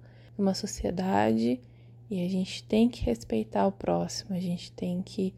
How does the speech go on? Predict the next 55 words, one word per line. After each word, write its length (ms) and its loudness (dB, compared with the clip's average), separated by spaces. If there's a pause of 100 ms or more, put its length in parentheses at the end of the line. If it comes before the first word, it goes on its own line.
querer 220 4
o 40 6
bem 220 2
do 80 -2
próximo, 540 -2
porque 300 -2
o 60 6
bem 180 2
do 120 -2
próximo 480 -4
também 300 -2
é 40 2
o 40 0
nosso. 480 -2 (140)
E 120 0
pra 240 4
isso 140 0
também 220 2
a 40 0
gente 200 -2
tem 120 0
que 60 -14
tá 120 -2
bem 160 4
com 100 -2
a 40 2
gente 300 0
mesmo. 340 0 (360)
Então 200 -2
é 80 6
isso, 400 4
gente. 360 -6
Vamos, 520 2
vamos 280 4
nos 200 4
cuidar 420 2
o 60 2
máximo 380 0
que 140 -6
der. 240 -2 (320)
Eu 260 6
desejo 520 6
muito 380 0
que 320 0
dois 200 6
mil 260 4
e 20 2
vinte 300 0
e 40 -2
um 100 0
seja 360 0
um 120 2
ano 280 2
de 260 -4
autocuidado, 880 2